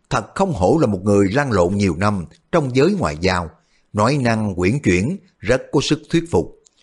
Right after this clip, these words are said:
khiến cho người ta không thể phản bác lại được. Huống hồ gì,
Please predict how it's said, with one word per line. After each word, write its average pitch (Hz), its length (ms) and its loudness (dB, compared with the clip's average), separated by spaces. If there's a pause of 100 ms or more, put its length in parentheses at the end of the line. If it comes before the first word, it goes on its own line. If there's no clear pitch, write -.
(160)
khiến 175 300 0
cho 170 80 2
người 92 140 0
ta 95 340 -2 (200)
không 165 280 -2
thể 85 220 0
phản 87 340 -6
bác 120 180 -4
lại 82 120 -2
được. 80 360 -6 (500)
Huống 190 300 2
hồ 110 300 2
gì, 107 360 2